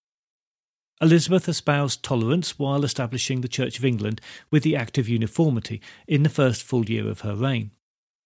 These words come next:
Tolerance meant that she realised that there were powerful noble families, especially in the Midlands of England, who still held deep-seated feelings for the Catholic cause. She tried to balance this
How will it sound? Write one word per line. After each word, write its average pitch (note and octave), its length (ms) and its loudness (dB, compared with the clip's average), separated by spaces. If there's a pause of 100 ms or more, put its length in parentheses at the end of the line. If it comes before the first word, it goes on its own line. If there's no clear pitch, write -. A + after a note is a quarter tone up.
(360)
Tolerance C#3+ 500 4
meant G#2+ 240 -6
that C3+ 160 -4
she C3+ 100 2
realised B2+ 540 4
that B2 160 -4
there B2 180 0
were C3+ 220 2
powerful C#3+ 500 -2
noble C#3 360 2
families, A#2 600 -4
especially A#2+ 520 2
in A2+ 60 0
the A#2 80 0
Midlands B2+ 380 2
of A2 80 -2
England, A2 360 -2 (300)
who D3 100 6
still D3 340 4
held B2+ 360 0
deep-seated C3 600 0
feelings G#2 420 -2
for C3 100 -4
the A#2+ 80 -4
Catholic - 460 -8
cause. A2+ 500 -4 (880)
She - 160 0
tried D3+ 260 2
to B2 60 -2
balance C#3 420 -2
this E3 240 -4